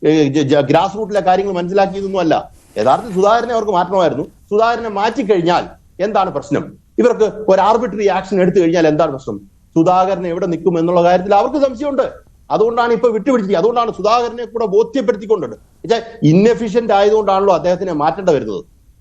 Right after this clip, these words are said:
ആണല്ലോ, ഇന്ന-, അദ്ദേഹം ഇഫക്റ്റീവ് അല്ല എന്നുള്ളത് കൊണ്ടാണ് അദ്ദേഹം മാറ്റേണ്ടി വരുന്നത്. ഇഫക്റ്റീവ് അല്ല എന്ന് ഇവരെ എങ്ങനെ കണ്ടുപിടിച്ചു? ഇവർക്ക് ഇലക്ഷൻ റിസൾട്ട് വെച്ച് നോക്കുകയാണെങ്കിൽ കോൺഗ്രസിന്റെ വക്താക്കൾ തന്നെ ഈ ചാനൽ ചർച്ചകളിൽ മൊത്തം ക്ലെയിം ചെയ്യുന്നത്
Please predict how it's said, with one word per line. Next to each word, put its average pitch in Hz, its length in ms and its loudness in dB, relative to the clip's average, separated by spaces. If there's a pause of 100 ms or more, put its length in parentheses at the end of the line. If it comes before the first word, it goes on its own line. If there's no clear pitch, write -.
(160)
ആണല്ലോ, 214 580 -2 (120)
ഇന്ന-, 226 400 2
അദ്ദേഹം 202 460 2
ഇഫക്റ്റീവ് 226 540 0
അല്ല 190 200 0
എന്നുള്ളത് 180 260 -2
കൊണ്ടാണ് 180 240 0
അദ്ദേഹം 196 280 0
മാറ്റേണ്ടി 175 320 -2
വരുന്നത്. 101 280 -10 (380)
ഇഫക്റ്റീവ് 262 460 0
അല്ല 220 160 0
എന്ന് 214 120 0
ഇവരെ 208 140 2
എങ്ങനെ 208 220 -2
കണ്ടുപിടിച്ചു? 190 540 -4 (760)
ഇവർക്ക് 254 320 -2
ഇലക്ഷൻ 233 460 2
റിസൾട്ട് 220 300 0
വെച്ച് 208 220 2
നോക്കുകയാണെങ്കിൽ 175 500 0
കോൺഗ്രസിന്റെ 226 640 -2
വക്താക്കൾ 202 520 -2
തന്നെ 175 260 -4 (260)
ഈ 208 120 0
ചാനൽ 185 300 0
ചർച്ചകളിൽ 180 460 2
മൊത്തം 165 400 -2
ക്ലെയിം 165 200 -2
ചെയ്യുന്നത് 151 420 -2